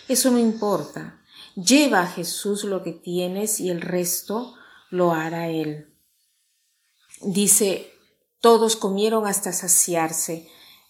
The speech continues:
No solo comen hasta la saciedad, sino que incluso sobra, ¿no? Y esto es una ironía. Dice, se llevaron doce canastos, ¿no? Sobraron doce canastos. Recordemos que el número doce quiere decir plenitud.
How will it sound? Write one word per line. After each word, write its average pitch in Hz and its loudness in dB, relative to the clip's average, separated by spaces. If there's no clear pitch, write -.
No 208 0
solo 233 2
comen 233 2
hasta 190 0
la 175 2
saciedad, 185 0
sino 170 -4
que 170 -4
incluso 185 -4
sobra, 175 -2
¿no? - -10
Y 202 -2
esto 202 0
es 214 -6
una 214 0
ironía. 185 -2
Dice, 196 -2
se 190 2
llevaron 190 4
doce 220 4
canastos, 180 -2
¿no? - -12
Sobraron 185 -2
doce 175 -2
canastos. 185 -4
Recordemos 180 -4
que 185 -4
el 180 -2
número 190 -2
doce 175 -2
quiere 190 0
decir 185 0
plenitud. 175 -2